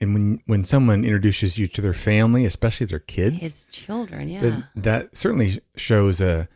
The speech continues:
Speaker 1: the next level of seriousness.
Speaker 2: Yeah, you had every right to believe that you were moving in that direction. I mean, you had the talk, you met the children, you met the cousins, the siblings. It's,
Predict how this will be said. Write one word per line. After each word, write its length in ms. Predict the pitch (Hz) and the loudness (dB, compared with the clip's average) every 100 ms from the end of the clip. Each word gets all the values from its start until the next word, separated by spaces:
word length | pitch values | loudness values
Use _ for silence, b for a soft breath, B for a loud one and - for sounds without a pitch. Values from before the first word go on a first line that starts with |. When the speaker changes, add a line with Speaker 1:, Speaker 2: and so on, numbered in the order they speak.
| _ _ _ | _ _ _
Speaker 1:
the 220 | 120 104 | -4 0
next 320 | 110 117 - | 2 0 0
level 400 | 107 107 104 101 | 2 4 4 4
of 80 | 90 | 2
seriousness. 920 | - 120 104 87 76 - 80 - - | 0 2 2 0 -2 -6 -8 -10 -4
Speaker 2:
Yeah, 140 | 247 214 | 0 0
you 160 | 185 | 0
had 100 | 190 | 0
every 280 | 185 185 202 | -2 -2 -2
right 440 | 175 185 175 - - | -2 -2 -2 -4 -6
to 420 | 196 175 160 - _ _ - | -2 -2 -2 -6 _ _ -4
believe 420 | 175 170 202 185 | -2 0 0 0
that 120 | 160 | -2
you 260 | 165 165 180 | -4 -4 -4
were 420 | 170 165 160 - _ _ _ _ - | -2 -2 -4 -8 _ _ _ _ -4
moving 440 | 160 175 185 202 | 2 4 4 0
in 200 | 202 196 | -2 -2
that 180 | 185 190 | -2 -2
direction. 640 | 202 175 208 262 - 156 143 | -2 0 0 -2 -4 -4 -2
I 60 | 160 | 0
mean, 240 | 160 160 | 0 0
you 80 | 160 | -2
had 320 | 143 165 196 | -4 -6 -6
the 80 | - | -6
talk, 440 | - 139 127 - | -12 -12 -12 -8
you 100 | 160 | -4
met 280 | 151 170 220 | -2 -2 -4
the 60 | 185 | -8
children, 680 | - 185 196 175 139 147 | -8 -6 -6 -4 -2 0
you 60 | 156 | 0
met 240 | 165 160 | -2 -4
the 100 | 156 | -8
cousins, 540 | 151 240 226 180 143 143 | -6 -2 -2 0 -2 -2
the 100 | 147 | -6
siblings. 580 | - 226 190 151 147 165 | -4 -4 -2 -2 -4 -6
It's, 220 | 151 | -12